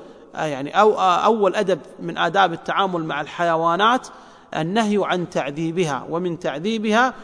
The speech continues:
حبسها بغير طعام ولا شراب، ومن تعذيبها أنك تتخذها آلة للهو وهدفاً ترمي عليه. وجاء في حديث أبي هريرة أن النبي صلى الله عليه وسلم قال:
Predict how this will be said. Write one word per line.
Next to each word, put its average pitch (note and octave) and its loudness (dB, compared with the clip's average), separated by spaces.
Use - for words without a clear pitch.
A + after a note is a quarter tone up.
حبسها F3 2
بغير E3+ 0
طعام G3+ 0
ولا E3+ 0
شراب، B2+ -6
ومن E3 -4
تعذيبها G#3 0
أنك F#3 -2
تتخذها F3+ 0
آلة F#3 0
للهو E3 0
وهدفاً F#3+ 2
ترمي G3 0
عليه. C#3+ -2
وجاء F#3 4
في E3+ -4
حديث F3+ -4
أبي E3+ -2
هريرة F3+ 0
أن D#3+ -4
النبي D#3+ -2
صلى - -8
الله D#3 -4
عليه D3 -6
وسلم D3+ -4
قال: E3 2